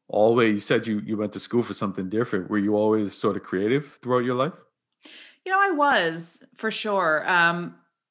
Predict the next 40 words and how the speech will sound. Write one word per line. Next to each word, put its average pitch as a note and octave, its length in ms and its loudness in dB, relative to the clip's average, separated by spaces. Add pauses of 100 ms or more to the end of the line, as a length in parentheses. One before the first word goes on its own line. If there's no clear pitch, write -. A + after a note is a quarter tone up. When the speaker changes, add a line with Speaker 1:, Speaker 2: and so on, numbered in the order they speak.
(160)
Speaker 2:
I A3+ 140 2
didn't D#4+ 440 -6
realize G3 520 0
it E3+ 120 -2
until F3 280 -4
kind F#3 180 -4
of F3 80 -8
this E3+ 160 -10
weird E3+ 320 -6
journey F3 240 -6
that D3+ 120 -4
I D3 100 -4
started D#3 500 -8
last D3 300 -4
summer D3 320 -4
when C#3+ 180 -6
I C3+ 280 -6 (460)
kind C#3+ 180 -10
of A#2+ 100 -12 (200)
went E3 300 -12
through D#3+ 560 -10
and E3 160 -8
thought D4 240 6
a G3 40 0
lot D3 220 0
about - 260 -10
my D3+ 100 -2
childhood D3+ 500 -2
and D3+ 140 -6
it, E3+ 100 -10
was F3+ 300 0
I D#3 160 0
creative? D#3 580 -6 (220)
'Cause C#4 120 -2
I'd C#4+ 120 4
always D4 220 0
told B3+ 180 -2
myself G3+ 300 0
I E3+ 100 0
wasn't. E3+ 640 -4